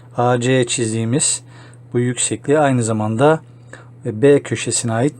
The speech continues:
dikme ayağı diyebiliriz. Onu da şurada belirtmiş zaten. <clears throat>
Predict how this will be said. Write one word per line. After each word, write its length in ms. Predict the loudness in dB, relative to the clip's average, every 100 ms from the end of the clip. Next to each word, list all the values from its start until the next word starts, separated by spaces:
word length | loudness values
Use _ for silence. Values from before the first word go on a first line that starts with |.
| -6
dikme 340 | -6 -2 0
ayağı 540 | 0 2 2 4 4 2 -8 -20 -20 -20 -20 -20 -10
diyebiliriz. 1040 | -2 2 4 2 0 -2 -4 -4 -4 -4 -6 -10
Onu 260 | -10 -6 0
da 260 | 0 0 -6
şurada 720 | -14 -14 -14 -12 -8 -4 -6 -8 -14 -14
belirtmiş 400 | -14 -14 -14 -12
zaten. 380 | -12 -14 -16 -18 -20 -20 -20 -20 -20 -20 -20 -20 -20 -20 -20 -20 -20 -20 -20 -20 -20 -20 -6 -2
<clears throat> 540 | 0 2 2 2